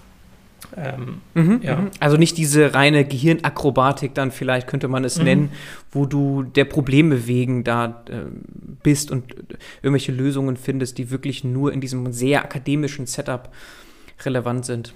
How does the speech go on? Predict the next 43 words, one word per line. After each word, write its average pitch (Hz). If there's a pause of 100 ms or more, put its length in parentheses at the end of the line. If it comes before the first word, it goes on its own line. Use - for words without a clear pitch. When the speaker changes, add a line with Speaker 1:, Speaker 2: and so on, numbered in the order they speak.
Speaker 1:
Äh, 139
genau, 151
ja, 131
so, 127
so, 147
so 139
kann -
man's 135
ganz -
gut 135
sagen. 139 (1120)
Speaker 2:
Und, 185
äh, 180
Oxford, 233
okay, 208
du 160
sagst, 160
sagtest 170
so, 165
ja, 160
dann 160
bin 160
ich 156
nach 151
Oxford 190
gegangen. 165
Wie 151
schwierig 185
ist -
das, 170
da 151
hinzukommen? 190
Ja, 160
das 160
ist -
ja 147 (140)
schon, 151
ähm, 135 (800)
eine 131
sehr 135
prestigeträchtige 151
Adresse. 151
Speaker 1:
Mhm. 156